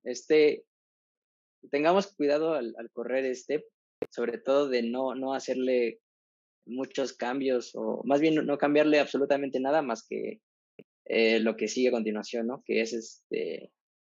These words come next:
nada más agregar tu GitHub path, tu acceso, bueno, tu token de acceso personal, porque,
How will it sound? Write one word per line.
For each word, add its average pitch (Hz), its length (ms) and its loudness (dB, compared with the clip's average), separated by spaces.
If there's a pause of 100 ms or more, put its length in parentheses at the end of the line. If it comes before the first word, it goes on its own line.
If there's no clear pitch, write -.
nada 123 180 0
más 123 100 0
agregar 113 400 2
tu 117 160 0
GitHub 117 500 -2
path, 127 260 0 (680)
tu 113 200 -2
acceso, 113 680 -2
bueno, 117 240 -6
tu 110 200 -8
token 113 240 -4
de 113 60 -2
acceso 113 260 -2
personal, 120 440 -2 (760)
porque, 156 340 4